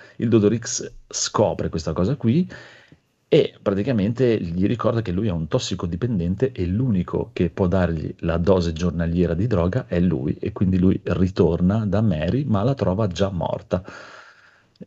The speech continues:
Non riuscendo a sopportare l'accaduto perché era totalmente innamorato, impazzisce con lei tra le braccia morta, arriva la polizia sul luogo e chiaramente lo incolpa dell'omicidio e tutto,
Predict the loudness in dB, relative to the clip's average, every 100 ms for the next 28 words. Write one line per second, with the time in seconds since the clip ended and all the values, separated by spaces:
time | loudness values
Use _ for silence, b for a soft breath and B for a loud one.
0 | _ 4 6 6 4 4 2 4 0 -2
1 | -4 -4 -2 -2 0 0 0 -2 -6 -6
2 | -8 -6 -2 -2 -2 -2 -4 -6 -8 -8
3 | -8 -4 -4 -4 -4 0 0 0 0 -2
4 | 2 2 4 2 0 0 -2 -2 -2 0
5 | 0 0 0 -2 -4 -2 -2 -2 -2 -4
6 | -2 -2 -2 -4 0 2 2 2 2 2
7 | 0 0 -2 0 2 4 4 2 2 2
8 | 0 -2 -2 0 0 -2 -2 -2 -2 -2
9 | 0 0 2 0 0 -2 -2 0 0 0
10 | 0 0 -2